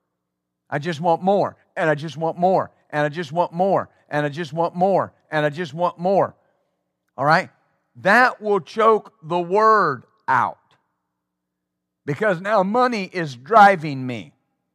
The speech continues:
Money, money, money is in charge. Money is in control.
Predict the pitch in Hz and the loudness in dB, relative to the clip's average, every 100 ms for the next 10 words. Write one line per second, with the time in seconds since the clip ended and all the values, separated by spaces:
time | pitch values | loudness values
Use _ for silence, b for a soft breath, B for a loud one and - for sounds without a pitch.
0 | _ _ _ _ _ _ _ _ _ _ | _ _ _ _ _ _ _ _ _ _
1 | - 196 214 240 196 165 185 226 220 175 | -2 4 4 4 -4 -4 -2 0 -2 -6
2 | 131 _ _ _ 151 220 240 208 190 185 | -8 _ _ _ 0 0 0 -4 -2 -2
3 | 147 190 156 - 196 185 139 127 156 196 | -2 -6 -8 -2 2 4 2 -2 -4 -2
4 | 226 220 202 196 165 190 185 160 180 151 | 0 -4 -6 -4 -4 -4 -8 -8 -10 -10
5 | 131 - 190 156 104 - | -12 -2 0 2 0 -8